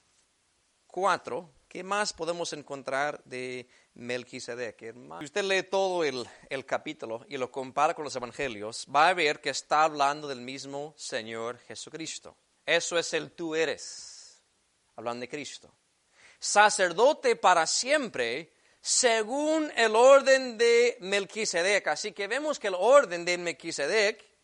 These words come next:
su ministerio, es eterno.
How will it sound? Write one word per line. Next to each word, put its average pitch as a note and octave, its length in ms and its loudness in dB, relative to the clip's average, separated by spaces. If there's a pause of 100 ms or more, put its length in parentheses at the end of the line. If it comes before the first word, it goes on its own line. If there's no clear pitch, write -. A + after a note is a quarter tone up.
(280)
su - 180 -10
ministerio, E3+ 960 -2 (1700)
es F#3 680 -2 (720)
eterno. E3+ 680 -4